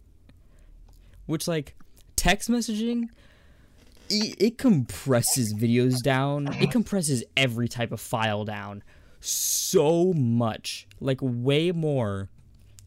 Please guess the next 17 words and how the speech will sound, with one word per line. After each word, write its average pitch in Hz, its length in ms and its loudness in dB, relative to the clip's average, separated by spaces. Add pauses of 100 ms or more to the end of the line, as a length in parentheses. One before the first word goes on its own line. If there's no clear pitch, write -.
(100)
than 117 680 -2 (1040)
anything 131 640 0
else. - 460 -12
Like, 131 220 -4 (300)
I'd 123 140 -2
rather 143 340 -2
email 110 400 -2
it, 101 180 -12
but 107 180 -8
of 110 120 -12
course 117 280 -6
this 123 120 -8
guy 110 140 -10
didn't 107 220 -12
have 117 220 -10
an 107 160 -10
email. 110 520 -6